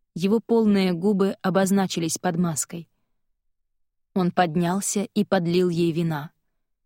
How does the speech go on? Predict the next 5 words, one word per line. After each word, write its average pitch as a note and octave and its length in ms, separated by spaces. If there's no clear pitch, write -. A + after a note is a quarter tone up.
Ева G3 600
уловила G3+ 480
его G3 340
запах. F3 580
Терпкий, F#3 760